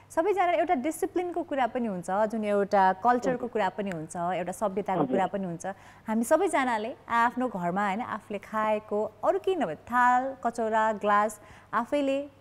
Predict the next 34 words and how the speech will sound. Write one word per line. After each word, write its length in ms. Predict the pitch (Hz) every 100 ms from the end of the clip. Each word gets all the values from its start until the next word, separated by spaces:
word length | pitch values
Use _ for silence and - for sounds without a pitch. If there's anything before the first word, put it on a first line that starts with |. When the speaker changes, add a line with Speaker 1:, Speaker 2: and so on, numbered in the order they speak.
| -
Speaker 1:
धोयौँ 300 | 180 196 196
भने 180 | 160 185
त्यो 140 | 262
एउटा 140 | 311
राम्रो 300 | 320 330 427
एकदम 360 | 381 247 247 226
सभ्य 440 | - 277 247 285
family 720 | 294 - 233 202 202 208 214 240
हामीले 260 | 190 180 185
भेट्छौँ, 420 | 175 180 - 196
होइन? 220 | 208 175
एउटा 440 | 254 - - - 220
discipline 500 | 254 254 330 294 269
पनि 140 | 269
बस्छ, 360 | 247 254 - 277
बच्चाहरूले 580 | 269 233 233 254 196
पनि 80 | 214
त्यो 120 | 233
सिक्नुहुन्छ, 540 | 233 240 233 202 185 208
होइन? 480 | 202 226 175 226 320 - - - - -
So, 100 | -
Speaker 2:
हजुर। 220 | 220 208
Speaker 1:
त्यो 180 | 196 269
चाहिँ 140 | 277
एकदमै 200 | 269 349
राम्रो 240 | 285 226 220
कुरा 160 | 214
share 220 | 208 226 208
Speaker 2:
सानो 100 | 196
Speaker 1:
गर्नुभयो 280 | 185 190
Speaker 2:
बच्चाले 260 | 190 180 175
Speaker 1:
यहाँले। 380 | 170 160 107 165
Speaker 2:
पनि 180 | 190
हुन्छ, 140 | 156